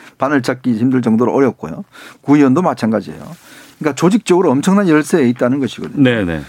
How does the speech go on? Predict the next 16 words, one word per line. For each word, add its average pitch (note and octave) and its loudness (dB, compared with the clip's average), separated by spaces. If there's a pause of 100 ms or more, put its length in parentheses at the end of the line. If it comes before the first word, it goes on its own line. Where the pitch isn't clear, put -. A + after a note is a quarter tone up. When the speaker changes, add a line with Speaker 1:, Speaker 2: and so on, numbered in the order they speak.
(160)
Speaker 1:
자, C#3+ -4
그럴 F3 0
경우에 F3 2
실질적으로 D#3 0
만약 C3 2
당이 D3 -2
분열된다면 B2+ 0
하면 C3+ -4 (440)
실제로 - -2
서울시라는 F#3 0
게 E3+ 4
이제 D3 2
여론조사와는 E3+ 2
좀 A#2+ -2
달리 A2 -4
Speaker 2:
음. F2+ -8